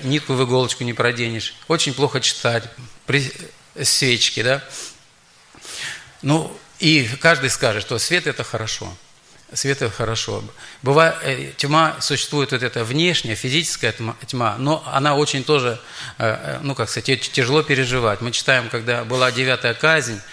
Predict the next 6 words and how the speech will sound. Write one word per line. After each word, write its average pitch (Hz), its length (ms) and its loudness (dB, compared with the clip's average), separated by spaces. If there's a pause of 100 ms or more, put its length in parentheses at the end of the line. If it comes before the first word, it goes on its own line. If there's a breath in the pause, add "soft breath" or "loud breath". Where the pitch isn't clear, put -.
(440 loud breath)
э, 104 380 -6
над 120 180 -4
Египтом, 123 640 -2 (560 loud breath)
там 139 340 2 (300)
с-, - 260 -2
с-, - 420 -2